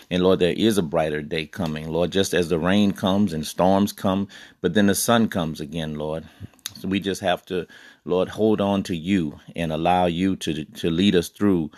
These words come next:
the storms of life and the difficulties of life. No, we have to depend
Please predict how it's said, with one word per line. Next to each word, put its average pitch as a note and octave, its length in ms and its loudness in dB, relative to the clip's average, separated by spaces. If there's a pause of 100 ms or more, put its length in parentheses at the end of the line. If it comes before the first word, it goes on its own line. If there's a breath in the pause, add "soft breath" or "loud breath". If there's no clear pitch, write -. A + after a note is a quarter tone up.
(320 loud breath)
the E2 100 -6
storms F#2 460 2
of D#2+ 120 -4
life E2+ 320 2
and D2+ 80 -6
the D#2 60 -8
difficulties E2 720 -6
of D#2 140 -8
life. D2+ 420 -4 (400 soft breath)
No, E2 120 0
we F#2+ 220 0
have F2 220 0
to - 80 -6
depend F#2+ 540 -2